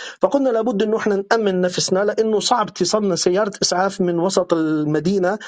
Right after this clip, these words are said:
من العاصمة كييف، تصلنا للحي تبعنا، يعني تقريبًا أنا ببعد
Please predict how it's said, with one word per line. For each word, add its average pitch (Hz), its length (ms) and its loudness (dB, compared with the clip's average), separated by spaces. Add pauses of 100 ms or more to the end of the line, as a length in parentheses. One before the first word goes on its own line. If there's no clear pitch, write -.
(240)
من 156 80 2
العاصمة 165 460 0
كييف، 170 340 -2
تصلنا 202 500 0
للحي 175 380 0
تبعنا، 139 420 0
يعني 151 260 0
تقريبًا 190 560 0
أنا 190 80 0
ببعد 196 420 0